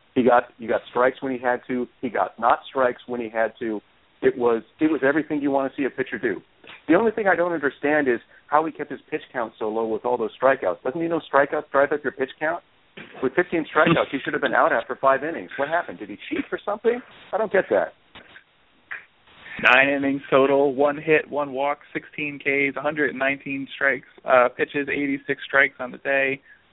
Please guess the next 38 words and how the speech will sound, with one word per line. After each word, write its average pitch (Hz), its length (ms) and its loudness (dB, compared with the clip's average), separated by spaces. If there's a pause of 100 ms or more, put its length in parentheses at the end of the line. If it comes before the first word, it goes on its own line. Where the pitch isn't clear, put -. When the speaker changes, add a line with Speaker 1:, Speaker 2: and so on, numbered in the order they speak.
(240)
Speaker 2:
Also 147 240 2
managed 135 320 -4
to 143 60 -18
get 135 200 -6
six 160 220 -4
ground 131 320 2
outs 123 260 -2
from 127 140 -12
the 120 60 -8
people 135 240 -4
who 143 80 0
didn't 131 320 -6
strike 127 280 0
out. 123 220 -2
But 131 120 -8
Dave, 139 340 4
uh, 73 220 -6
as 139 100 -6
Doghouse 143 420 4
mentioned, 123 340 -8
are, 120 200 -4
are 123 160 -2
you 147 180 -4
surprised 139 480 -2
that 139 120 -8
the 139 80 -10 (260)
Brewers 143 340 4
kept 147 160 0
on 139 180 0
chasing 143 320 -2
those 135 180 -2
sliders 139 360 4
outside? 139 520 0
And 127 180 -16 (400)
is 127 120 -10
it 123 100 -8
just 131 180 -2
a 131 220 6